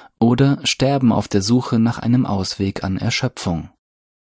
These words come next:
Der Landkreis ist im Vorfeld des Zaunbaus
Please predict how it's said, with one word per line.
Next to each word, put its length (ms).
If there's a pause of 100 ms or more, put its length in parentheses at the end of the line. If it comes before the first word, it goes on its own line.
(280)
Der 80
Landkreis 680
ist 220
im 100
Vorfeld 680
des 180
Zaunbaus 680